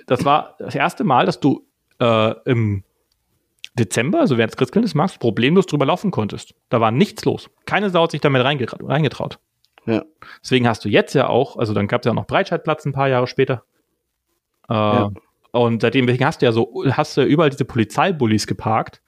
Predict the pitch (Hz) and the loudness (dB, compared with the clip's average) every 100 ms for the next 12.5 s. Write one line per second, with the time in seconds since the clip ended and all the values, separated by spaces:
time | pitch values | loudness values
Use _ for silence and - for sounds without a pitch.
0 | _ _ _ _ _ _ - 117 113 110 | _ _ _ _ _ _ -2 2 2 2
1 | 110 107 113 - 120 110 101 104 110 - | 2 0 -4 -2 -2 -2 -2 0 0 0
2 | 110 135 175 - 131 - - _ _ 123 | 0 0 0 -2 -4 -4 -16 _ _ -2
3 | 123 190 - 117 - 101 - - 101 - | 2 2 2 0 0 -2 -4 -4 -4 -2
4 | 104 110 143 - 135 143 127 113 107 110 | -2 0 -2 2 2 4 2 2 0 -2
5 | - 131 120 - _ _ _ _ _ _ | -2 0 0 -4 _ _ _ _ _ _
6 | 120 107 104 123 113 226 - - 139 123 | 0 2 0 0 2 2 0 -2 0 0
7 | 131 - 165 139 127 143 143 127 143 - | 0 0 0 0 -2 0 0 2 0 0
8 | 123 202 - 98 - - - - - _ | -2 -2 -4 -4 -6 -10 -14 -20 -20 _
9 | _ _ - - _ - 120 113 - - | _ _ -20 -20 _ -4 -2 -2 -4 -8
10 | - 151 127 123 120 135 135 131 - 117 | -6 -4 0 0 0 -2 0 -2 -2 -2
11 | 104 110 110 - 104 101 101 104 104 92 | 0 0 -2 0 0 2 0 2 0 0
12 | - 104 104 - | -4 -2 0 0